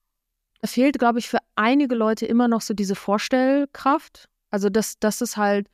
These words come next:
möglich ist und hat vielleicht auch damit zu tun, so wie man erzogen wird in, in so einer kapitalistischen Gesellschaft. Vor allem, weil es irgendwie so höher, schneller, weiter immer noch ist. Und ja, natürlich halt,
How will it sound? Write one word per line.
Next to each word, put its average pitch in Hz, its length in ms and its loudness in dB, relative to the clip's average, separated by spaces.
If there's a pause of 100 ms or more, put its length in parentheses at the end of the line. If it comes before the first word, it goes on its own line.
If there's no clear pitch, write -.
(320)
möglich 214 400 2
ist 262 400 0 (120)
und 208 160 2
hat 220 160 2
vielleicht 233 220 2
auch 233 100 0
damit 226 240 2
zu - 120 -8
tun, 226 200 -2
so 208 180 0
wie 214 360 -2 (400)
man 214 180 2
erzogen 233 500 -2
wird 277 380 -2 (440)
in, 233 260 0
in 233 160 -2
so 226 100 -2
einer 233 160 0
kapitalistischen 233 760 -6
Gesellschaft. 226 640 -6 (1500)
Vor - 180 0
allem, 247 220 6
weil 226 120 6
es 220 80 0
irgendwie 233 300 4
so 208 420 4
höher, 226 200 2
schneller, 208 340 -4
weiter 214 300 -2
immer 240 180 2
noch 240 160 0
ist. 247 240 0
Und 180 160 -6
ja, 208 160 2
natürlich 226 460 -4
halt, 185 360 -6